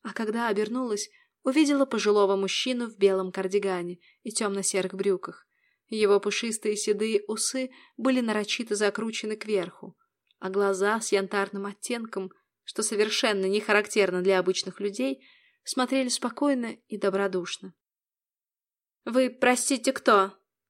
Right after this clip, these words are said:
нахмурилась девушка. "Я вроде управляющего, слежу за домом в отсутствие хозяйки. Будем знакомы, Борис Иванович". "Но вы же не Борис Иванович", усмехнулась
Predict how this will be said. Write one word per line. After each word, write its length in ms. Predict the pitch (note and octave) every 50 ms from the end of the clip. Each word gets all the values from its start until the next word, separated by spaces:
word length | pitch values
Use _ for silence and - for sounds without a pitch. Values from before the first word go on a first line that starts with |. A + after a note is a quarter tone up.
| _ _ _ _ _ _ -
нахмурилась 640 | A3 G#3 - - - F#3+ F#3 F#3 F#3 F#3 F#3+ F#3 F#3+
девушка. 520 | F#3 G3 F3+ F3 F3 - - - F#3+ F3+ _ _ _ _ _ _ _ _ _ _ _ _ _ _ _ _ -
"Я 340 | A3+ A3+ C4+ E4+ F#4 F4+ D#4+ C4
вроде 380 | B3+ C#4 D#4 D#4 C4+ C#4 D4
управляющего, 1040 | C#4+ C4 - C4 B3+ A#3+ A3+ A3+ A3+ A#3 A#3+ A#3+ A3 A3 G#3+ - - - F#3 F3+ F3+ F3 - - - -
слежу 500 | - - - - F4 G#4 G4 F4 G#4+ G#4
за 220 | F4 C#4 A#3+ G#3+ G3
домом 480 | F#3+ A3+ C4 D4 D4+ D4 C#4+ B3+ A#3
в 60 | G3+
отсутствие 600 | G3+ G3+ G3+ - B3 B3 B3 - - - A#3 A3
хозяйки. 720 | A3 - A3+ G#3 G3 F#3 F#3+ F#3+ F#3+ F#3 F#3 - - F#3+ F3+ _ _ _ _ _ _ _ _
Будем 360 | - D4+ E4 E4 C4+ C#4+ C4+
знакомы, 640 | B3+ A3+ A3 G#3+ G3 G3 - G3 F#3+ F#3 F3+ F3 F3 D#3+ - _ _ _ -
Борис 540 | G#3 G3+ G#3 G#3 G3 A3 C#4 D#4 - - - -
Иванович". 760 | A#3 A3+ G#3+ G3 F3 F3 E3+ E3 D#3+ E3 E3 - - - _ _ _ _ _ _ _ _ _ _ _ _ _ _ _ _ _ _ _ _ -
"Но 180 | C4+ C#4 C#4 B3+
вы 140 | A#3 B3+
же 160 | B3 A#3 B3+ B3
не 120 | A#3+ B3
Борис 400 | A3+ A#3 A3+ G3+ F#3+ F#3 - -
Иванович", 640 | G3 F#3+ F#3+ F#3 F3+ F3+ F3+ F3+ F#3 - - - _ _ _ _ _ _ _ _ _ _ _ _ _ _
усмехнулась 720 | - A3 - - G#3+ G#3+ - - A#3 A#3+ A#3 A3+ A3+ -